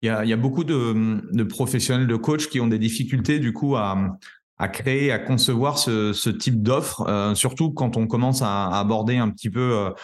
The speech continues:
alors soit on fait du hybride, c'est-à-dire que soit on fait encore un peu de présentiel avec du, du online ou comme vous, du cent pour cent, euh, online. Euh, qu'est-ce que tu pourrais leur, leur donner comme piste de réflexion pour créer justement une offre qui correspond à,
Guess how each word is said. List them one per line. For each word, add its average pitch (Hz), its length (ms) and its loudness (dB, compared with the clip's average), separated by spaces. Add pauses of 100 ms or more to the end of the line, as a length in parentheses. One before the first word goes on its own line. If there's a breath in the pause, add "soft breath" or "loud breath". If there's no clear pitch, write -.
alors 104 100 -2
soit 151 220 -2
on 135 160 2
fait 135 160 0
du 120 160 0
hybride, 135 380 0
c'est-à-dire 120 400 -2
que 110 180 0
soit 107 160 -4
on 127 80 2
fait 127 140 -2
encore 117 240 0
un 127 80 0
peu 135 100 0
de 131 60 -2
présentiel 127 640 0
avec 113 260 0
du, 107 260 2 (300 loud breath)
du 98 160 -2
online 120 460 2
ou 113 200 0 (120)
comme 120 180 0
vous, 123 180 0
du 113 140 0
cent 110 220 -2
pour 113 180 -4
cent, 123 260 0
euh, 104 280 -2
online. 135 520 0 (440 loud breath)
Euh, 104 960 2 (120)
qu'est-ce 135 180 0
que 151 100 0
tu 135 180 0
pourrais 127 300 -2
leur, 113 260 0
leur 110 180 -2
donner 120 300 0
comme 110 240 0
piste 131 240 -2
de 117 100 0
réflexion 113 540 0
pour 104 260 -4
créer 123 280 -2
justement 110 420 0
une 110 220 2
offre 113 260 -4
qui 107 100 -6
correspond 107 540 0
à, 98 280 -2